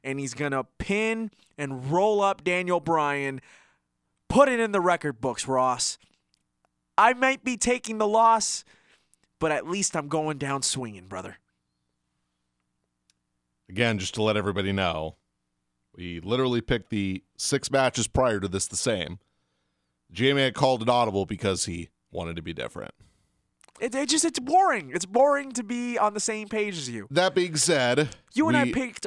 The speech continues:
Speaker 1: almost everything exactly the same for the Rumble. We picked exactly the same thing for N X T TakeOver Phoenix.
Speaker 2: It's true. We both picked Buddy Murphy to retain the Cruiserweight Championship.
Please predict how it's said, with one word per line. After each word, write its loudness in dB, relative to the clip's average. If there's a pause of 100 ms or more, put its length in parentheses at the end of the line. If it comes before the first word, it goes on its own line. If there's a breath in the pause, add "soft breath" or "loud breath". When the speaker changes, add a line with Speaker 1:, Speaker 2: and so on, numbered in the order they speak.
Speaker 1:
almost -2 (160)
everything -2
exactly -4
the -6
same -2
for -6
the -4
Rumble. -4
We -6
picked -10
exactly -4
the -8
same -4
thing -10
for -6
N -4
X -8
T -12
TakeOver -6
Phoenix. -12 (100)
Speaker 2:
It's -20
true. -6 (960 soft breath)
We -6
both 4
picked 0
Buddy 4
Murphy 2
to 0
retain 0
the 0
Cruiserweight 0
Championship. -2